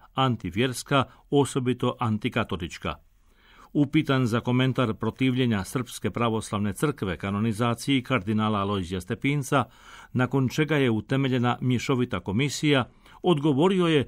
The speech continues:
kako ne razumije zašto su neke osobe protiv i nada se da će ova komisija pomoći onima koji imaju nešto protiv kanonizacije,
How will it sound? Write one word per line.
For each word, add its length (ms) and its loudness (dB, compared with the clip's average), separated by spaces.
kako 280 -2
ne 160 2
razumije 580 4
zašto 420 -2
su 160 -2
neke 280 0
osobe 420 0
protiv 420 -2
i 80 -2
nada 320 0
se 180 -6
da 160 -2
će 280 -6
ova 320 0
komisija 680 -2
pomoći 440 0
onima 380 2
koji 260 0
imaju 300 0
nešto 360 -2
protiv 340 -4
kanonizacije, 960 -2